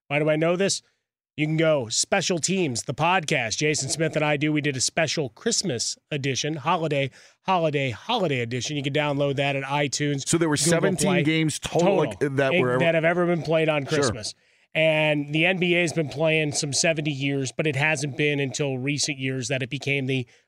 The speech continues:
Speaker 1: "All right, this is our marketing, this
Speaker 2: Mm-hmm.
Speaker 1: is our sales, and this is what we're gonna do." And so the, the one lament-, lamentation that you have, the N H L a while ago decided they haven't played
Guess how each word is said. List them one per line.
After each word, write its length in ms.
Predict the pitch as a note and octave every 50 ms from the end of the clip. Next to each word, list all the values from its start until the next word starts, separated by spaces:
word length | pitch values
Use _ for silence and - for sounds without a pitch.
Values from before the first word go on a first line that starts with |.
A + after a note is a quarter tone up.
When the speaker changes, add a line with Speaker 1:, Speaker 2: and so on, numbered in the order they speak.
| _ _
Speaker 1:
"All 100 | D#3 E3
right, 180 | D#3+ C#3+ A#2+
this 180 | C#3+ F3+ D#3+ E3+
is 140 | F#3+ D#3+ F3+
our 180 | E3+ E3 E3+
marketing, 640 | D#3+ D#3+ D#3 F3 F3 - - F3 C#3+ C#3+ B2 A#2 B2
this 160 | C#3 D3 C3
Speaker 2:
Mm-hmm. 80 | C3 -
Speaker 1:
is 120 | - - D#3+
our 200 | D#3 D3+ D3 C#3
sales, 520 | - - F3 E3 D#3+ D#3+ D3+ C#3+ B2+ - - - - - _ _
and 100 | D#3 D3
this 120 | D3 D3+ C#3
is 80 | D3+ D#3
what 160 | D#3 D3+ C#3+
we're 80 | C#3+ C3
gonna 120 | C#3 C3+
do." 280 | C3+ D3+ D#3+ C#3+ A#2 G#2 - - - - _ _
And 240 | - E3+ E3+ D#3 D3+
so 480 | C3+ - - E3+ E3 D#3 D3+ D3 D3 D3 - - - - F#3+
the, 300 | F3 E3 F3 F3 F3 F3+
the 140 | E3 F3+ F3
one 280 | F3+ F#3 F3+ F3+ F3
lament-, 460 | E3+ E3 D#3+ D#3+ D#3 D#3 D#3 D#3+ E3 E3+
lamentation 680 | F3 F3 F3 E3+ D#3+ D3+ C#3 D#3+ E3 D#3+ C#3+ A#2+ C#3 D3
that 160 | D3+ C3+ D3
you 40 | C#3+
have, 240 | C#3+ C#3+ D3+ D3+ C#3
the 140 | C#3 C3+ C#3+
N 120 | D3+ D#3+
H 240 | D#3+ D#3 C3 - D#3
L 260 | D3 D3 D3+ D3+ D3+
a 80 | D3+ C#3
while 360 | B2+ C#3 C#3+ C#3+ D3+ D3+ D3+
ago 360 | D3 C3+ C#3+ C#3+ D3+ D#3 D#3 - _ _ _ _ _ _ _ _
decided 480 | - C3 - - D3 C#3 C#3+ C#3+ D3 B2+
they 80 | C#3
haven't 240 | D3 D#3+ D3+ C#3+ A#2+
played 400 | - - - C#3+ C#3 C#3+ D3 D3